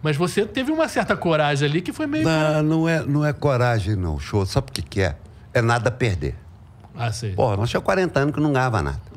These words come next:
Speaker 1: Uhum.
Speaker 2: Né? O Ronaldinho não valendo nada no mercado brasileiro, a imprensa massacrando ele, né?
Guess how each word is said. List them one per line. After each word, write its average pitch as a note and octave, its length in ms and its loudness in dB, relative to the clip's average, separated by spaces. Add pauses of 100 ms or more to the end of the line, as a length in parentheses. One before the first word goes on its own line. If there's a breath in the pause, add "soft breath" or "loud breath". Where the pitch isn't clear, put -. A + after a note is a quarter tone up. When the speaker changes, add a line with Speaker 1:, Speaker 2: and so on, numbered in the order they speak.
(100)
Speaker 1:
Uhum. A2 260 -4 (380)
Speaker 2:
Né? C3 220 0 (480 loud breath)
O B2+ 80 0
Ronaldinho E3 760 0 (600)
não C#3 180 0
valendo C3+ 800 0 (340)
nada D3 540 2
no C#3 100 2
mercado B2 460 0
brasileiro, A2 720 0 (240 loud breath)
a B2+ 80 2
imprensa A#2+ 500 0
massacrando G#2 840 0
ele, B2+ 260 2 (680 loud breath)
né? C3+ 260 0